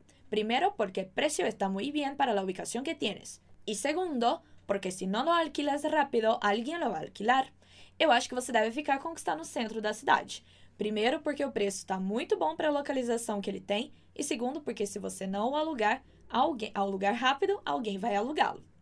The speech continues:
E ele diz: "Eso piensas? Você acha isso?" Ela diz: "Sí, date prisa. Ese piso parece un cholo.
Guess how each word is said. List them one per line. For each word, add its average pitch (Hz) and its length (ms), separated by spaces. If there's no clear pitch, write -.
E 269 260
ele 220 220
diz: 190 280
"Eso 202 260
piensas? 233 920
Você 220 280
acha 196 340
isso?" 220 500
Ela 196 220
diz: 196 180
"Sí, 294 720
date 285 280
prisa. - 600
Ese 208 220
piso 311 260
parece 202 340
un 185 100
cholo. 208 400